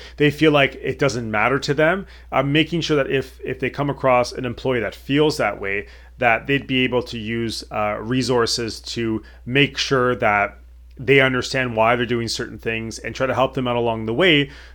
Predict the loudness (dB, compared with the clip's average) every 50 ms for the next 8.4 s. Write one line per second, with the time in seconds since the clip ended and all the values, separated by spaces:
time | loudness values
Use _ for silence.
0 | -20 -20 -10 0 4 4 6 6 4 2 2 4 4 6 6 4 2 -2 -2 0
1 | 0 2 2 2 0 -2 -2 -2 -4 0 2 2 2 2 2 -2 -4 -4 -4 -8
2 | -8 -8 -8 -4 2 4 6 6 6 4 2 2 0 -2 -4 -4 -4 0 4 4
3 | 4 4 2 -4 -6 -8 -8 -8 -10 -12 -12 -14 -12 -8 -2 0 0 2 2 2
4 | 2 4 4 6 6 4 4 2 -8 -18 -20 -20 -20 -12 -2 2 2 2 2 2
5 | -2 -6 -8 -10 -8 -4 -2 -2 -2 -2 0 2 6 8 10 8 8 6 2 0
6 | 0 2 0 2 4 4 2 0 0 -4 -2 0 2 2 2 2 2 -2 -6 -10
7 | -8 -8 -8 -8 -8 -10 -12 -10 -10 -10 -8 -2 0 0 0 0 -2 -4 -4 -4
8 | -8 -8 -2 2 2 2 2